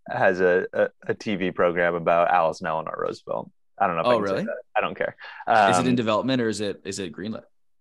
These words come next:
Speaker 1: it, you know, it's somewhere in between those. It's been various places, a lot of great people attached. It should be made. It's really good. Um,
Speaker 2: Wow, congrats to Alana.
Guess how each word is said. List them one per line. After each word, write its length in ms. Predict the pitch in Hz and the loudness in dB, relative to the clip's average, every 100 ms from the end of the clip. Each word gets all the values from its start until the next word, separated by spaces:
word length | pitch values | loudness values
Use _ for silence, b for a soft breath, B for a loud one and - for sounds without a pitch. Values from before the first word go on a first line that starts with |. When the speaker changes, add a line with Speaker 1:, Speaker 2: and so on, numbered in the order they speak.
| - | 0
Speaker 1:
it, 760 | 120 127 135 135 110 78 98 | 4 6 6 6 4 2 -2
you 140 | 220 277 | -6 -4
know, 140 | 285 | 0
it's 140 | 277 - | -2 0
somewhere 200 | 226 208 | 2 2
in 40 | |
between 360 | 151 123 113 87 | 2 0 -2 -2
those. 260 | 76 90 - | -2 -6 -6
It's 140 | 107 | -4
been 160 | 123 113 | 0 2
various 260 | 104 95 | 4 4
places, 380 | - 95 87 95 | 2 0 2 0
a 60 | 87 | 2
lot 200 | 92 95 | 4 4
of 60 | |
great 220 | 92 92 87 | 4 0 0
people 240 | 90 90 | 0 0
attached. 480 | 85 85 85 - - | 2 2 0 -2 -10
It 120 | 82 | -8
should 220 | - 92 | -4 -2
be 80 | 85 | -2
made. 380 | 82 80 80 76 | -2 0 0 -2
It's 180 | 80 - | -8 -6
really 200 | 78 - | -6 -6
good. 200 | - - _ - | -8 -8 _ -4
Um, 340 | 113 92 78 - | 0 0 0 0
Speaker 2:
Wow, 200 | 135 101 | 0 0
congrats 460 | 120 98 101 - | -4 -4 -4 -4
to 60 | 110 | -4
Alana. 400 | 107 123 - | 0 -2 -4